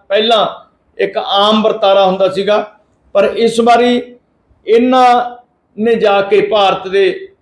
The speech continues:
ਏਜੰਸੀਆਂ ਨੇ ਜਾ ਕੇ ਹਰਦੀਪ ਸਿੰਘ ਨਿੱਜਰ ਦਾ ਮਰਡਰ ਕਰਿਆ, ਪਾਕਿਸਤਾਨ 'ਚ ਮਰਡਰ ਕਰੇ, ਯੂ ਐਸ ਏ ਦੇ ਵਿੱਚ ਜਾ ਕੇ ਕਰਨ ਦੀ ਕੋਸ਼ਿਸ਼ ਕੀਤੀ ਪਰ ਪਕੜੇ ਗਏ, ਯੂ ਐਸ ਏ ਦੇ ਵਿੱਚ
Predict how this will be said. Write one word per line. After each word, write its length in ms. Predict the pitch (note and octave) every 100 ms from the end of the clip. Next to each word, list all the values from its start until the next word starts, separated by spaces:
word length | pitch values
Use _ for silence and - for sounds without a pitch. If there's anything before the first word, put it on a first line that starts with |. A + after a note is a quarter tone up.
| -
ਏਜੰਸੀਆਂ 500 | F3 G3+ G3+ G#3+ G#3
ਨੇ 120 | G3+
ਜਾ 200 | F#3 F3+
ਕੇ 440 | F3+ G3 F#3 - - _ _ D#3+
ਹਰਦੀਪ 320 | E3 A3 G#3+
ਸਿੰਘ 220 | G#3 G#3
ਨਿੱਜਰ 320 | G3 G3+ A3+
ਦਾ 140 | G#3+ G3
ਮਰਡਰ 320 | F#3 F3+ F3+
ਕਰਿਆ, 500 | F#3 F3+ E3+ - - _ _ -
ਪਾਕਿਸਤਾਨ 600 | F#3+ G3 - G#3+ G3 F#3+
'ਚ 80 |
ਮਰਡਰ 340 | F#3+ F3+ F3+ F3+
ਕਰੇ, 420 | F#3 F3+ D#3 - _ _ _ _ _ C3
ਯੂ 220 | F3+ G#3
ਐਸ 200 | G#3 G#3
ਏ 80 | G#3+
ਦੇ 360 | G#3+ G#3+ - -
ਵਿੱਚ 240 | F#3+ F#3+ F#3+
ਜਾ 160 | G3+
ਕੇ 140 | G3 F#3+
ਕਰਨ 320 | G#3 G3 G3
ਦੀ 80 | G3
ਕੋਸ਼ਿਸ਼ 500 | - G3+ G3+ G3 D#3+
ਕੀਤੀ 540 | G#3 G3 G3 C#3+ - -
ਪਰ 140 | F3+
ਪਕੜੇ 380 | F3+ F#3 G3 F#3
ਗਏ, 300 | E3 B2+ - _ _ _ _ C3 -
ਯੂ 160 | G#3 A3
ਐਸ 220 | A3 -
ਏ 40 |
ਦੇ 120 | G#3
ਵਿੱਚ 260 | G3+ G3+ G#3+